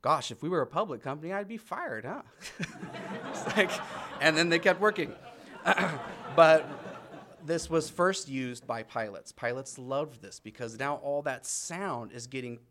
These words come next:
canceled out through this noise canceling,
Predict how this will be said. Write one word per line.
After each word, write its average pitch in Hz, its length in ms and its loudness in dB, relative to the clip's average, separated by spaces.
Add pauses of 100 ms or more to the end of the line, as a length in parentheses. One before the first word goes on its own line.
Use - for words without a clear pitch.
(280)
canceled 185 680 -6
out 95 360 -12 (180)
through 165 140 -6
this 175 180 -6
noise 117 160 -6
canceling, 107 560 -12